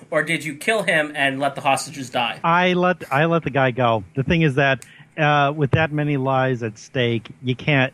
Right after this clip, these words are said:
Speaker 2: um, killing him and sacrificing that many people is just, I, I just couldn't do that. So I, I let him go, at,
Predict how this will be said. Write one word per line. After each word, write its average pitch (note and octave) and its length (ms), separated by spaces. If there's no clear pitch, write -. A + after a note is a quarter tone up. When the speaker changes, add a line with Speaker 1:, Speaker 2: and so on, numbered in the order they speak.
Speaker 2:
um, A2+ 680
killing F3+ 300
him E3 240
and C3 260
sacrificing C3+ 480
that A#2+ 160
many B2+ 220
people A#2+ 420
is A#2+ 120
just, - 360
I, C3+ 140
I C3 120
just C#3+ 180
couldn't A2+ 300
do A#2+ 160
that. F2+ 280
So A#2+ 380
I, C#3 580
I C3 100
let D#3 160
him E3+ 120
go, B2+ 340
at, B2 200